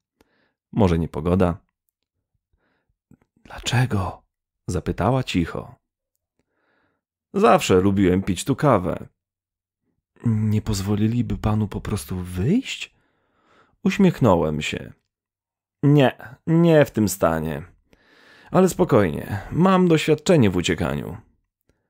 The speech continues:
Po tych słowach udałem, że mdleję. Pułapka zadziałała. Łucja odwiedziła mnie w szpitalu. Przyniosła kawę na wynos.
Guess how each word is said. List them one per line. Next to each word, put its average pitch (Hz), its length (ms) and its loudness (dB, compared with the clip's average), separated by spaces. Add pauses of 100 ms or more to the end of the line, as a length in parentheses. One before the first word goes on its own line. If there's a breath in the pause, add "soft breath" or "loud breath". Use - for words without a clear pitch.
(140)
Po 190 120 2
tych 160 200 2
słowach 92 440 0
udałem, 90 440 0
że 82 260 -4
mdleję. 87 840 0 (1700)
Pułapka 139 500 4
zadziałała. 87 920 0 (500)
Łucja 156 340 2
odwiedziła 104 440 4
mnie 92 180 0
w - 60 -10
szpitalu. 78 640 -4 (540)
Przyniosła 165 420 2
kawę 87 240 0
na 95 140 4
wynos. 90 520 0